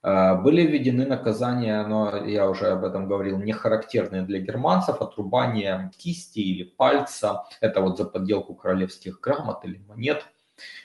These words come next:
А, кстати говоря, вот интересное, м, такое нововведение, что ли, это кастрация, которой карали за гомосексуализм. А, ну, вот у германцев в Солической правде такого нет.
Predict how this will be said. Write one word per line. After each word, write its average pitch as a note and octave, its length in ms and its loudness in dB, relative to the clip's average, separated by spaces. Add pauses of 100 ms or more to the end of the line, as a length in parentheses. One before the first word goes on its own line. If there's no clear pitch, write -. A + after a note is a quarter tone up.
(100)
А, G#2 300 4
кстати A#2+ 280 0
говоря, A#2 240 8
вот G2+ 220 2
интересное, G#2 720 0
м, G#2+ 560 -4
такое G#2 360 -2
нововведение, A2 1200 2
что - 320 -2
ли, F#2+ 180 0 (220)
это A#2 560 2
кастрация, G2 960 2
которой - 480 0
карали B2+ 420 4
за G#2+ 260 0
гомосексуализм. A2 1300 -2 (600)
А, F#2+ 240 0
ну, B2 340 4
вот G#2+ 380 0
у A2+ 140 0
германцев D#3+ 680 2
в - 40 -10
Солической - 480 -2
правде B2 560 0 (260)
такого A#2 420 2
нет. F#2+ 360 2